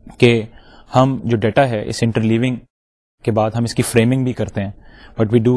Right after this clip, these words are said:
is we actually make different frames جس کے اندر ڈفرنٹ ٹائم سلاٹس ہوتی ہیں. ٹائم سلاٹس جو ہوتی ہیں, the number of that, those time slots is similar to, um, the total number of the input lines. اگر آپ کے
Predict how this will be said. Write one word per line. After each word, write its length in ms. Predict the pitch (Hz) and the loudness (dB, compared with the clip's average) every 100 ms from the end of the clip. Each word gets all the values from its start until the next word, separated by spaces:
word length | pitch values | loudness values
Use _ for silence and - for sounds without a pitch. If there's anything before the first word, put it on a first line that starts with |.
| 131 | 0
is 100 | 113 | 0
we 80 | 117 | -4
actually 320 | 113 - 120 117 - _ - 117 | -4 -2 -2 -2 -10 _ -6 -2
make 160 | 120 117 104 | -2 -2 -6
different 300 | - 131 117 | -2 0 0
frames 400 | - 110 117 - - - - | -2 -2 -2 -6 -16 -20 -6
جس 140 | 123 - | -4 0
کے 80 | 131 | 0
اندر 140 | 123 117 | 0 0
ڈفرنٹ 360 | 120 - 131 | -2 2 2
ٹائم 200 | 117 117 | 2 0
سلاٹس 420 | 117 - 107 110 107 | 0 0 0 0 -4
ہوتی 200 | - 104 | -6 -8
ہیں. 120 | 104 - - - - | -10 -14 -20 -6 2
ٹائم 220 | 117 120 | 2 2
سلاٹس 400 | - 117 113 113 | 2 2 2 2
جو 80 | 117 | 0
ہوتی 260 | 107 120 | 0 -2
ہیں, 80 | 117 | -2
the 120 | 110 107 | -2 -4
number 240 | 113 127 123 | -2 -2 -2
of 60 | 113 | -2
that, 200 | 113 110 - 110 | -2 -4 -6 0
those 180 | 117 - | 0 0
time 180 | 107 113 113 | -2 -2 -2
slots 380 | 113 110 - - - - 113 | 0 0 -2 -12 -18 -4 -2
is 120 | - | 0
similar 300 | 127 123 131 127 | 0 2 0 -2
to, 80 | 120 127 - _ _ - | -4 -6 -10 _ _ -8
um, 280 | 110 110 110 | -4 -4 -4
the 60 | 113 | -2
total 240 | 113 113 120 | -2 0 -2
number 200 | 110 113 107 | -2 -2 -4
of 100 | 107 | -4
the 60 | - | -2
input 280 | 117 113 104 | -2 -2 -4
lines. 220 | 101 98 - | -4 -6 -4
اگر 160 | 110 | -2
آپ 180 | 113 | -2
کے 80 | 104 | -4